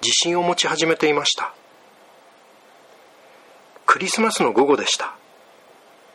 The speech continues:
少年が小さな包みを先生の胸に押し付けてきました。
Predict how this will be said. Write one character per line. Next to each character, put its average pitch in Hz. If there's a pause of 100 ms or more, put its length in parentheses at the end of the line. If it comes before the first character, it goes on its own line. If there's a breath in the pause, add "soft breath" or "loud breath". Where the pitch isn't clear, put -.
(320)
少 123
年 123
が 120 (400 loud breath)
小 202
さ 180
な 117
包 -
み 127
を - (300 loud breath)
先 151
生 202
の 185
胸 113
に 98
押 104
し -
付 -
け -
て -
き -
ま 95
し -
た。 -